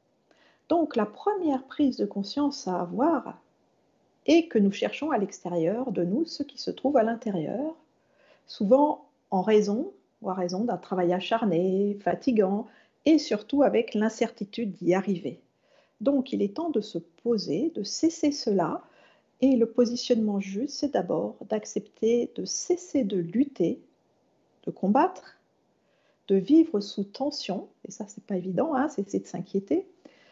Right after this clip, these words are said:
pour retrouver ce que nous avons déjà de toute éternité, l'amour-lumière qui contient tout ce qui est en nous. Donc, cessons d'oublier qui nous sommes vraiment,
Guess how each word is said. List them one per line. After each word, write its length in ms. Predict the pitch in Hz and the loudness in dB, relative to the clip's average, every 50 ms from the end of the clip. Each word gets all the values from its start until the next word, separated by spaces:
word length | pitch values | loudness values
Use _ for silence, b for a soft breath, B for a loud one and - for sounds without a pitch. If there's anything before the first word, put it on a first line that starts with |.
| b b b b b b | b b b b b b
pour 300 | - - 359 370 370 - | 4 6 6 6 6 4
retrouver 600 | 302 302 - - - 254 214 190 190 214 330 311 | 4 4 4 2 0 0 2 4 4 4 4 2
ce 180 | - - - 311 | 0 -2 -4 -2
que 160 | 302 - 277 | 0 2 2
nous 220 | 233 226 214 220 | 2 2 2 0
avons 200 | 214 202 202 202 | 0 0 0 0
déjà 320 | 196 196 185 180 196 196 180 | 0 0 -2 -2 -2 -4 -4
de 160 | 165 - - - _ _ _ | -4 -6 -8 -10 _ _ _
toute 300 | - - 466 440 - - | 0 0 0 0 2 0
éternité, 800 | 262 - - - 202 190 185 175 170 170 175 - - 151 170 - - _ _ _ _ _ _ _ _ _ _ _ _ _ _ _ - - | 0 0 0 0 -4 -4 -4 -4 -6 -8 -8 -6 -4 -4 -4 -6 -10 _ _ _ _ _ _ _ _ _ _ _ _ _ _ _ -2 2
l'amour-lumière 880 | 214 254 269 285 254 247 226 202 202 196 180 175 165 127 - 202 240 - _ _ | 2 4 4 2 2 0 0 0 -2 -2 -2 -4 -4 -4 -6 -6 -8 -12 _ _
qui 120 | - 247 240 | -12 -12 -10
contient 420 | - - 214 208 - - 226 220 220 - | -8 -6 -8 -6 -4 -4 -6 -6 -6 -6
tout 120 | - - 359 | -6 -6 -6
ce 160 | - - 262 | -4 -4 -4
qui 260 | 247 - - - 165 | -4 -4 -2 0 0
est 180 | 170 - - - _ _ _ _ _ _ _ - | 0 0 -4 -10 _ _ _ _ _ _ _ -2
en 140 | - 285 285 | 0 2 2
nous. 180 | 233 185 180 - - - _ _ _ _ _ _ _ _ _ _ _ _ _ _ _ _ _ _ _ _ _ _ _ _ - | 2 0 -2 -4 -14 -20 _ _ _ _ _ _ _ _ _ _ _ _ _ _ _ _ _ _ _ _ _ _ _ _ 2
Donc, 260 | 220 262 294 285 - | 2 2 2 2 -2
cessons 480 | - - - 339 339 - - 370 403 370 | -2 0 2 2 2 0 -4 -10 -6 -4
d'oublier 580 | 285 240 196 196 202 185 190 190 220 - - _ _ - | -2 -2 -2 -2 -4 -2 0 0 0 0 -2 _ _ -6
qui 220 | - - 311 311 | 0 2 4 4
nous 120 | 285 254 | 4 4
sommes 280 | 214 - - 226 208 196 | 2 0 -2 -2 -2 -2
vraiment, 460 | 202 - 185 175 160 143 147 - - | -2 -2 -2 -2 -2 -4 -6 -8 -12